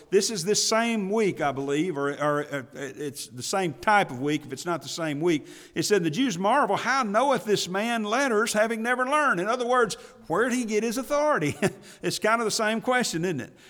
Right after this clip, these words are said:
And Jesus answered them and said, "My doctrine is not mine, but his that sent me." You know, all of the great philosophers of, of ancient days, um, many of them,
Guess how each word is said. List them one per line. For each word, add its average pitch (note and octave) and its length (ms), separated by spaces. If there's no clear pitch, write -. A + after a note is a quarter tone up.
And D3 140
Jesus A3+ 460
answered A3+ 460
them F3+ 240
and D3+ 100
said, G#3+ 380
"My F#3+ 280
doctrine F3 540
is B2+ 180
not F#3 320
mine, C#3 760
but C#3+ 160
his G3+ 300
that D3+ 120
sent F#3+ 300
me." C#3 160
You B3 120
know, B3+ 260
all A#3+ 200
of F#3+ 80
the F3+ 100
great G3 320
philosophers E3+ 720
of, B2+ 280
of C3 180
ancient D3+ 380
days, D#3+ 500
um, B2+ 360
many G3+ 400
of C#3+ 180
them, G#2+ 220